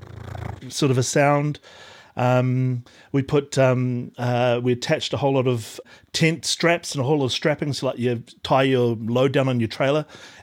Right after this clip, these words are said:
uh, outside in Wellington here in a hundred and twenty, hundred and forty K wind, and with, jo-, put them really close together, and they vibrated l-, with a real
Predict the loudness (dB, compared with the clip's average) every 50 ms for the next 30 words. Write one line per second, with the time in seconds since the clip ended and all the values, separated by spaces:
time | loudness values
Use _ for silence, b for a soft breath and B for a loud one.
0 | B -8 -4 0 0 2 0 0 0 0 -2 -2 -4 -4 -2 0 2 2 2 2
1 | 2 2 2 2 2 2 0 0 -2 -2 0 2 4 4 4 2 2 0 0 0
2 | 0 0 -2 -2 -2 -2 -2 -2 -2 0 0 0 0 0 -2 -2 0 0 0 0
3 | 0 -2 0 0 0 0 0 0 0 0 -2 -4 -6 -8 B B B B B B
4 | B B B B 2 2 2 2 0 -2 -2 -2 -2 -4 -4 -4 -6 -8 -6 -2
5 | 0 0 0 -2 -2 -2 -2 -2 0 0 0 2 2 4 2 2 2 2 0 0
6 | 0 0 -4 -2 0 2 2 2 2 2 2 2 0 2 2 2 2 2 2 2
7 | 2 2 2 2 0 -2 -2 -2 -4 -2 -2 -2 -4 -2 0 0 2 4 4 4
8 | 4 4